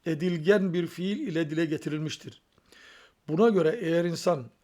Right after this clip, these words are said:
inancını ve hayat çizgisini temel insani özelliği olan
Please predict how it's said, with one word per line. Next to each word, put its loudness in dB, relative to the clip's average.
inancını 2
ve 2
hayat -2
çizgisini -6
temel 2
insani 0
özelliği 2
olan -4